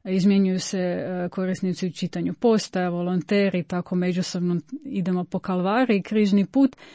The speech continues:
Nakon toga slijedi misa u jedanaest, župna tamo misa, glavna, e, i poslije je organiziran, e, ručak. Idemo u jedan restoran, ove godine, Bogu hvala, e,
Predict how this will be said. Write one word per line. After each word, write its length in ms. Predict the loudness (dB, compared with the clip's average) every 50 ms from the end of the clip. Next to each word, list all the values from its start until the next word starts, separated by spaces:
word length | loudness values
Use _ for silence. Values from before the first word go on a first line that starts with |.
| -20 _ _
Nakon 300 | -2 0 2 2 0 2
toga 240 | 2 2 2 2
slijedi 340 | -2 0 0 0 0 2 2
misa 420 | 2 2 2 0 0 -2 -6 -6 -4
u 80 | -2
jedanaest, 640 | -2 -2 -2 -2 0 2 2 2 2 0 -2 -4 -8
župna 440 | -6 -4 -4 -4 -4 -4 -6 -6 -6
tamo 320 | -6 -6 -4 -4 -2 -2
misa, 420 | -2 0 0 0 -2 -2 -6 -6 -4
glavna, 520 | -2 -2 -2 0 0 4 4 4 4 2 -2 -6 -20 -20 -20 -20 -20 -20 _ _ _ _ _ _ _ _ _
e, 60 | -8 -6 -6 -4 -4 -4 -4 -4 -4 -4 -4 -4 -4 -4 -6 -6 -6 -8 -8 -8 -10 _ _ _ _ _ _
i 440 | -2 0 0 2 2 2 0 0 -2 -2 _
poslije 340 | -2 -2 -2 -2 -2 -2 -2
je 40 |
organiziran, 800 | 0 0 0 0 0 0 0 0 0 0 0 0 -2 -2 -2 -4
e, 40 | -4 -8 _ _ -10 -10 -8 -6 -6
ručak. 560 | -4 -2 -4 -4 -4 -6 -12 -12 -16 -16 -20 _ _ _ _ -20 _ _ _ _ _ _ _
Idemo 360 | -6 -4 -2 0 0 0 0
u 40 | 0
jedan 240 | 0 0 2 0 0
restoran, 920 | 0 -2 -4 -6 -6 -6 -4 -2 -2 0 2 4 4 4 4 2 0 -2 -4 -6 -4
ove 240 | -4 -2 -2 0
godine, 280 | 0 2 2 2 2 2
Bogu 220 | 0 0 -2 -2
hvala, 460 | -4 -4 -2 -2 0 0 0 0 -2 -4 -8 -16 -20 -20 _ _
e, 60 | _